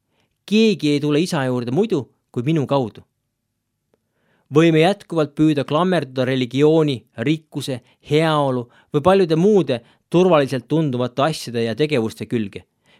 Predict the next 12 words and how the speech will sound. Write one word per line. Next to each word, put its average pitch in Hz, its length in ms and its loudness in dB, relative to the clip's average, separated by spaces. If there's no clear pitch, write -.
mis 147 200 -2
meid 160 200 0
veenavad, 135 560 0
et 127 140 -6
oleme 147 260 2
piisavalt 127 580 0
head 156 360 -2
oma 127 180 0
eluga 139 280 0
hakkama 107 400 -8
saamiseks. 101 640 -12
Tõsiasi 180 600 0